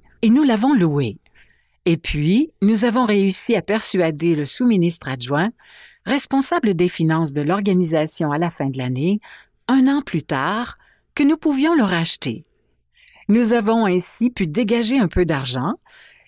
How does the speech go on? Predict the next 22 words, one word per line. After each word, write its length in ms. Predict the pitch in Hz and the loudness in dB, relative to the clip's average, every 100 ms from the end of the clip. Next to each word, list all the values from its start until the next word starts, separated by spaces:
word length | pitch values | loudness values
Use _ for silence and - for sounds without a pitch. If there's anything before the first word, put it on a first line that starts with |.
| _ | _
mais 380 | 226 220 240 240 | 0 2 4 2
nous 240 | 220 214 254 | 2 4 4
n'en 220 | 294 302 | 4 4
avions 360 | 233 175 208 | 2 0 0
pratiquement 640 | 208 - 320 - - 190 175 | -2 -4 -6 -6 -2 0 0
pas 340 | - 127 120 _ _ _ _ _ - | -2 -6 -8 _ _ _ _ _ 0
nous 140 | 254 | 4
n'avions 300 | 311 285 269 | 4 2 0
pas 180 | 226 285 | 2 0
d'argent 480 | 170 143 135 139 139 | 0 -2 -4 -4 -4
et 140 | 143 | -2
en 120 | 147 | -4
plus, 500 | - 143 190 262 - 131 - - - _ | -4 -4 -2 -2 -4 -8 -12 -20 -20 _
dans 180 | 160 208 | -2 2
les 220 | 208 180 | 2 2
années 240 | 175 185 | 2 0
dix-neuf 380 | 170 220 208 190 | -2 -2 0 -2
cent 160 | - 165 | -2 -4
quatre-vingt-quatorze, 1080 | 175 - 170 180 175 180 - 156 139 127 135 | -4 -6 -4 -4 -4 -4 -2 -2 -2 -6 -8
dix-neuf 380 | 147 160 160 | -6 -2 -2
cent 160 | - 147 | -2 -6
quatre-vingt-quinze, 880 | 139 131 131 123 - 160 214 226 151 | -6 -8 -8 -8 -6 -2 0 0 -2